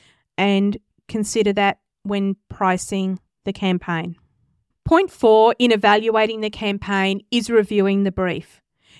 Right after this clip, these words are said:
You need to understand what all the deliverables are,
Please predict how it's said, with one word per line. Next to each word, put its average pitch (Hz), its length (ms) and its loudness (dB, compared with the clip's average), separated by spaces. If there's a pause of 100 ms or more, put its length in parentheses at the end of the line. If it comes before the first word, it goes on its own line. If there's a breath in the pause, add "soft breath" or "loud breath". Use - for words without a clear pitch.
You 233 160 -2
need 233 220 2
to 269 120 -2
understand 214 800 0 (140)
what 208 240 0
all 254 180 6
the 285 140 2
deliverables 240 760 0
are, 233 280 0